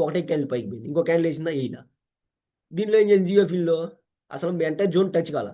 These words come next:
కానీ నేను ఇక్కడ నుంచి స్ట్రక్చర్ రీడ్ చేశా కాబట్టి ఎంట్రీ తీసుకున్నా. హెచ్డిఎఫ్సి లైఫ్ ఇదేం చేసింది? ఫాలో అప్ వేసిందా? వేయలా. పైకి పోయి ఒకటే క్యాండిల్ బ్రేక్ చేసింది, దాని లోపల ఈ క్యాండిల్ సస్టైన్ అయింది,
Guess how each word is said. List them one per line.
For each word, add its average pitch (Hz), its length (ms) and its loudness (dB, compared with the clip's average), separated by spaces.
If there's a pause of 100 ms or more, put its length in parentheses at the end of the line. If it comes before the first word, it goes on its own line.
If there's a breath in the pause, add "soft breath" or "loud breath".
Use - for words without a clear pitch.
(120)
కానీ 214 180 0 (460)
నేను 180 180 4
ఇక్కడ 190 180 0
నుంచి 202 160 -2 (120)
స్ట్రక్చర్ 196 380 2
రీడ్ 170 180 -2
చేశా 160 260 0
కాబట్టి 151 220 -2 (280)
ఎంట్రీ 160 240 2
తీసుకున్నా. 95 300 -12 (380)
హెచ్డిఎఫ్సి 156 480 -2
లైఫ్ 110 180 -10 (760)
ఇదేం 208 220 4
చేసింది? 185 260 6
ఫాలో 180 140 4
అప్ - 100 0
వేసిందా? 131 280 -6
వేయలా. 139 240 0 (260)
పైకి 151 200 -2
పోయి 160 240 0
ఒకటే 165 260 -6
క్యాండిల్ 156 220 0
బ్రేక్ 143 220 -4
చేసింది, 156 280 -8
దాని 139 200 0
లోపల 151 220 0
ఈ 139 80 -8
క్యాండిల్ 156 220 -2
సస్టైన్ 156 240 -6
అయింది, 185 160 -4